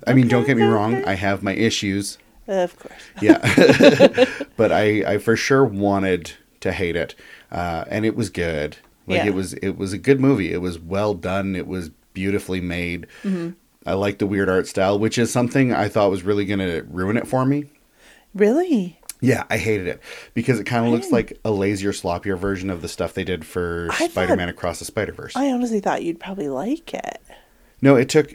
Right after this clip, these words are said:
Speaker 1: it took a few minutes
Speaker 2: Okay.
Speaker 1: for it
Speaker 2: Well,
Speaker 1: to come around.
Speaker 2: all right.
Speaker 1: Once, once I saw how it was all kinda pulled together,
Speaker 2: Mm-hmm.
Speaker 1: I was, I don't know, I was in. It kinda works. It's, it's sorta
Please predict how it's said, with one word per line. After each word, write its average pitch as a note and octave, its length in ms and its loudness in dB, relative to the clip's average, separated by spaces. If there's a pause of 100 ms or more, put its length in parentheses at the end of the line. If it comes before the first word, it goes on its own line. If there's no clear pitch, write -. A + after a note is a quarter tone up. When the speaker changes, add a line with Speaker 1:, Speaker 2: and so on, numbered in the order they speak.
Speaker 1:
it C3 100 -4
took C#3+ 160 2
a A#2 40 -12
few A#2 160 -2
minutes - 380 -4
Speaker 2:
Okay. F#3+ 500 -6
Speaker 1:
for - 140 -2
it - 40 4
Speaker 2:
Well, D4+ 60 -2
Speaker 1:
to - 80 -10
come G2+ 200 -4
around. F2 420 -6
Speaker 2:
all G4 120 -4
right. A3+ 240 -8 (180)
Speaker 1:
Once, A#2+ 420 0
once C3 320 2
I C#3+ 100 4
saw G#2 460 0
how G2+ 300 -2
it E2+ 60 0
was F#2 160 -4
all F#2+ 260 0
kinda F2 800 -4
pulled F#2+ 280 -4
together, F#2+ 520 -4 (100)
Speaker 2:
Mm-hmm. F#3+ 320 -4 (680)
Speaker 1:
I F#2 140 -2
was, F#2+ 260 -6 (140)
I B2 140 -6
don't G#2 100 -6
know, F2 120 -8
I A2 160 -2
was A2+ 180 2
in. G2 180 2
It B1+ 140 -8
kinda A2+ 200 0
works. E2+ 360 -4
It's, - 220 -10 (340)
it's - 180 -4
sorta F#2 840 0